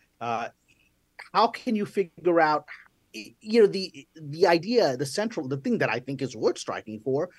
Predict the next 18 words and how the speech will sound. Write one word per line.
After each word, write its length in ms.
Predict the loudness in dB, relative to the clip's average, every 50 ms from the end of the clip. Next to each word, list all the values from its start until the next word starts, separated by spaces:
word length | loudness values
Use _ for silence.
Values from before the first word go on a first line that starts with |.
| _ _ _ -4
are 240 | 2 6 8 8 6
what 280 | 6 4 0 0 0
these 160 | -6 -8 -8 -6
call 240 | -4 -2 -2 -2
these 200 | -2 -4 -8 -6
royalties 420 | -4 -2 -2 -2 -2 -4 -8 -10 -10
and 80 | -10
residuals. 420 | -12 -10 -12 -12 -10 -10 -10 -12 -12 _ -20 -18 _ 2
There 120 | 4 4
have 80 | 6 6
been 200 | 2 2 2 0
many 220 | 0 0 -2 -2
years 300 | 0 0 0 0 -2 -2
in 80 | -4 -4
my 200 | -4 -4 -4 -6
career 500 | -6 -6 -6 -4 -4 -4 -4 -6 -8 -10 _ _ _ -2
where 280 | 2 2 2 2 2
the 160 | -2 -6 -8